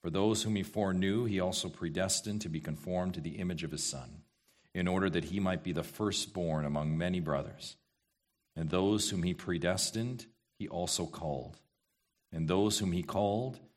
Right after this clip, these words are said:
he also justified. And those whom he justified, he also glorified. Let's pray. Our Lord in heaven, God, we thank you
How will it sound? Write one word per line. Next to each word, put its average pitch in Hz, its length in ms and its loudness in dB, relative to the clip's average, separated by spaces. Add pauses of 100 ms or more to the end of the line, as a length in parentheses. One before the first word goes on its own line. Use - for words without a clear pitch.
(340)
he 92 140 -2
also 90 320 0
justified. 78 800 -6 (580)
And 78 140 0
those 90 340 2
whom 104 140 0
he 110 100 2
justified, 76 800 -4 (500)
he 95 140 -6
also 80 580 -2 (380)
glorified. - 680 -8 (220)
Let's 85 200 -4
pray. 71 280 -4 (1160)
Our 85 100 -2
Lord 95 260 6
in 85 100 4
heaven, 87 320 4
God, 76 260 6
we 78 60 -2
thank 82 480 -2
you 71 340 -4